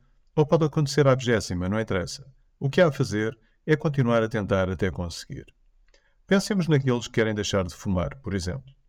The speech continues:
É uma técnica a de terem consigo só um determinado número de cigarros por dia, o número que não tencionam ultrapassar. Funciona? Muitas vezes não.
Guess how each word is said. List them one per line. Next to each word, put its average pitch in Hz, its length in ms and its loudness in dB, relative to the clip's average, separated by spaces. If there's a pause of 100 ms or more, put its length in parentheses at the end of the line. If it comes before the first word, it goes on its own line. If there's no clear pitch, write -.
(300)
É 113 80 2
uma 107 140 0
técnica 117 640 -2 (220)
a 120 80 0
de 127 140 0
terem 160 360 2 (140)
consigo 123 640 0
só 127 240 0
um 127 40 2
determinado 120 500 -2
número 110 200 -4
de - 60 -12
cigarros 104 400 0
por 90 200 -8
dia, 90 380 -2
o 117 120 -4
número 127 260 2
que 123 80 -6
não 110 140 0
tencionam 101 520 0
ultrapassar. 92 680 -6 (760)
Funciona? 175 640 2 (320)
Muitas 151 300 2
vezes 113 220 0
não. 90 240 -2